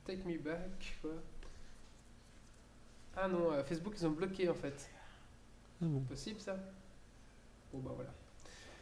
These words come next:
Speaker 1: Donc c'est, oui, c'est ça, donc c'est, ah oui, moi je connaissais Wayback, en fait, le nom du site, mais c'est vrai que...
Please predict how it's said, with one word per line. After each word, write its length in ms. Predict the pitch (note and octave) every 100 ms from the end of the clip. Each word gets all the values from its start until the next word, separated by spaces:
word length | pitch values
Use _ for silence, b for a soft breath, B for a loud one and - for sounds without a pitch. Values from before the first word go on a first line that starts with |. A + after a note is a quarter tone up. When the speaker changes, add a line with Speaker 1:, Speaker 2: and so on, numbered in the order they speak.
| b -
Speaker 1:
Donc 100 | D#3+
c'est, 180 | - E3+
oui, 200 | E3+ F#3 F#3
c'est 80 |
ça, 280 | E3 E3+ D#3
donc 140 | C#3+ C#3
c'est, 180 | - C#3 C#3 C3+ -
ah 60 | F3
oui, 120 | F3 E3+
moi 80 | E3
je 40 |
connaissais 240 | E3+ D#3 E3
Wayback, 520 | E3 D#3 D#3 D#3+ D3
en 60 |
fait, 160 | C3+ D3
le 80 | C#3
nom 160 | C3 C3+
du 100 | C3+
site, 220 | - C3+
mais 180 | C#3 C3 B2
c'est 80 |
vrai 100 | -
que... 60 | B2